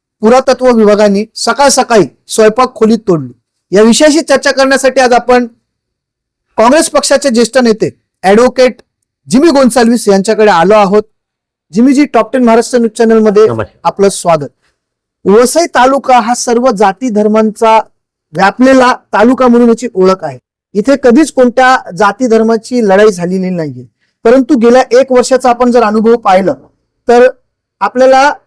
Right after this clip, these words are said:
Speaker 1: या सगळ्या गोष्टीमध्ये धार्मिक तेढ निर्माण करण्याचा प्रयत्न केला जातो. काही दिवसांपूर्वी वसई जागृत असलेलं मारुती चिमाजी अप्पांनी जे बांधलेलं मंदिर आहे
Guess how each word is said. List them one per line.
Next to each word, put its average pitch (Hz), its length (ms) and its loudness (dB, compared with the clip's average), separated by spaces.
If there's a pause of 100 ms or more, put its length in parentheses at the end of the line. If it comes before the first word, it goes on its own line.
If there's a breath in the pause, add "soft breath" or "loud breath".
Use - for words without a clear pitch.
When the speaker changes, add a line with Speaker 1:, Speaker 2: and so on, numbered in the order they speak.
(280)
Speaker 1:
या 220 140 0
सगळ्या 247 360 0
गोष्टीमध्ये 254 680 2 (200)
धार्मिक 202 340 -4 (140)
तेढ 285 200 0
निर्माण 254 320 2
करण्याचा 240 360 0
प्रयत्न 214 340 -6
केला 196 240 -4
जातो. 143 240 -10 (160)
काही 202 160 2
दिवसांपूर्वी 226 760 2 (480)
वसई 240 460 2 (520)
जागृत 208 460 0
असलेलं 226 420 0
मारुती 214 460 0
चिमाजी 214 420 -2
अप्पांनी 214 340 -2
जे 208 100 0 (300)
बांधलेलं 196 360 0
मंदिर 226 320 4
आहे 165 140 0